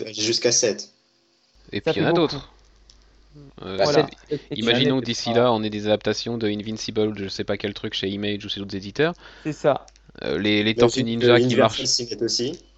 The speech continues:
Speaker 2: Les, les, les Tortues Ninja qui marchent bien aux États-Unis, euh, pourquoi pas les revoir aussi d'ici cinq ans ? Enfin,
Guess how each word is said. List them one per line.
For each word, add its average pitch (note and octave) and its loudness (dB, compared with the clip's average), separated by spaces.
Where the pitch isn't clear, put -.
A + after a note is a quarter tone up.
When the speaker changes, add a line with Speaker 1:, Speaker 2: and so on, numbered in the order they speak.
Speaker 2:
Les, G#2+ 0
les, G#2+ -2
les G#2+ -2
Tortues A2+ -4
Ninja A2 -2
qui G#2+ -10
marchent G#2 -4
bien G2+ 0
aux G2+ -2
États-Unis, G2+ -4
euh, D2 -10
pourquoi - -8
pas F#2+ -4
les F#2 -2
revoir F#2+ -2
aussi F#2+ -10
d'ici F#2 -16
cinq G2+ -8
ans ? E3 0
Enfin, C#3 -8